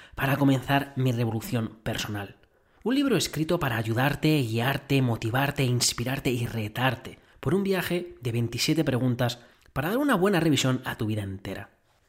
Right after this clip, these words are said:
Es ese manual que me hubiera gustado a mí tener cuando a los treinta y dos años me encontraba, pues, perdido en mi trabajo y mis relaciones personales. Quiero dar las gracias a todos y a cada una de las personas que han revisado el libro,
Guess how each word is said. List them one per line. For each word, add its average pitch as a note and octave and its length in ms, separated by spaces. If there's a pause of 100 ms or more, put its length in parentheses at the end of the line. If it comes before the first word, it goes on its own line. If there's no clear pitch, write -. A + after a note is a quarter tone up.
(260)
Es C3 160
ese D3+ 160
manual C#3 440
que B2+ 80
me B2 60
hubiera C3 180
gustado C3+ 360
a A#2+ 60
mí B2+ 120
tener C#3+ 300
cuando A2+ 200
a A2 40
los A2 120
treinta A#2 240
y A2+ 40
dos C3 180
años D3+ 220
me B2 100
encontraba, B2 480
pues, G#2+ 220
perdido A#2+ 400
en A#2 60
mi A#2 100
trabajo C3 480 (300)
y - 80
mis A#2+ 140
relaciones A2+ 400
personales. - 680 (1200)
Quiero D4 180
dar C#4+ 140
las B2 220
gracias E3 500
a G#2 160
todos D3 320
y A#2+ 40
a A2 80
cada A2 180
una C#3 160
de B2+ 60
las C3 140
personas - 480 (160)
que C3 100
han A#2 100
revisado A2 340
el G2 100
libro, F#2 340